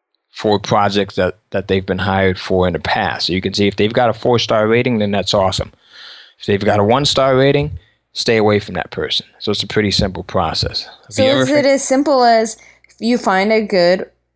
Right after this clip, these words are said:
Speaker 2: worker on Upwork and then you basically say, "Hey, I wanna write a book on alleviating back pain. It needs to be fifteen pages long. Go." Is it as simple as that?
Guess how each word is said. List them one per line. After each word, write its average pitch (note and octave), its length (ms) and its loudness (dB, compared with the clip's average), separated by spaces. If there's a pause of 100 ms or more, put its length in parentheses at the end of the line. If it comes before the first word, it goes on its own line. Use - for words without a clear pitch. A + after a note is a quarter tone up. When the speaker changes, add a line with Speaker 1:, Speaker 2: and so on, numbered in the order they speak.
Speaker 2:
worker F#3 420 0
on F3+ 200 0
Upwork E3 580 -2
and E3+ 180 -4
then E3+ 140 -2
you E3 80 -2
basically E3+ 500 -2
say, F3+ 200 -2
"Hey, A#3+ 420 0
I F#3 100 2
wanna A3 260 0
write F3+ 280 2
a E3+ 260 4 (460)
book F#3 320 0
on E3 500 -2 (380)
alleviating F#3 640 0
back E3+ 260 0
pain. E3+ 180 -2
It D#3 60 -4
needs E3 220 -4
to F3 80 -6
be E3 120 -2
fifteen E3+ 480 -4
pages D#3+ 360 -4
long. D#3 320 -2
Go." D3+ 280 0 (240)
Is E3 120 -6
it F3+ 60 0
as F#3 120 -2
simple G3 280 0
as G3 100 0
that? G3+ 280 0